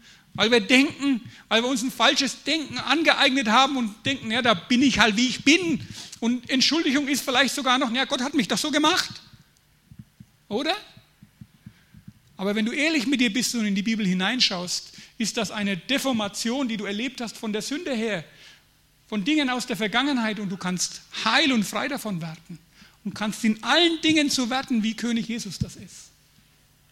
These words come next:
Er ist hoffentlich dein großes Vorbild an Freundlichkeit und alles, was wir jetzt gelesen haben.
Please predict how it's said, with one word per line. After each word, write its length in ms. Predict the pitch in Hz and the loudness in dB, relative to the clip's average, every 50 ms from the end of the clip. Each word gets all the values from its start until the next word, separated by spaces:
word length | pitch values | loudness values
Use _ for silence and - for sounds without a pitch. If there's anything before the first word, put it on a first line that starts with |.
| _ _ _ _ _ - - _ _ _ _ _ - - - - _ _ - | _ _ _ _ _ -20 -20 _ _ _ _ _ -20 -20 -20 -20 _ _ -4
Er 100 | 202 214 | -4 -4
ist 140 | 208 - | -2 -2
hoffentlich 340 | 240 240 - 220 214 214 - | -4 -4 -4 -4 -4 -4 -4
dein 180 | - 208 202 190 | -6 -4 -4 -4
großes 360 | 202 202 190 165 196 180 - | -4 -4 -6 -6 -6 -8 -10
Vorbild 560 | - - 196 190 165 - 175 160 160 160 - - - | -8 -6 -6 -6 -6 -6 -8 -8 -8 -10 -14 -16 -8
an 160 | - 180 165 | -6 -6 -6
Freundlichkeit 720 | 156 - - 185 185 190 175 185 165 - - - 165 165 180 185 | -6 -6 -6 -4 -4 -4 -4 -6 -10 -12 -12 -14 -16 -14 -12 -14
und 80 | 196 | -14
alles, 260 | 240 208 220 208 220 | -10 -10 -10 -10 -10
was 160 | 214 190 - 196 | -10 -10 -8 -8
wir 100 | 185 180 | -8 -8
jetzt 160 | 180 - - | -8 -8 -6
gelesen 400 | 202 180 180 190 185 - 160 147 | -6 -4 -4 -6 -6 -6 -8 -8
haben. 320 | 156 156 160 165 156 - | -8 -8 -10 -12 -12 -14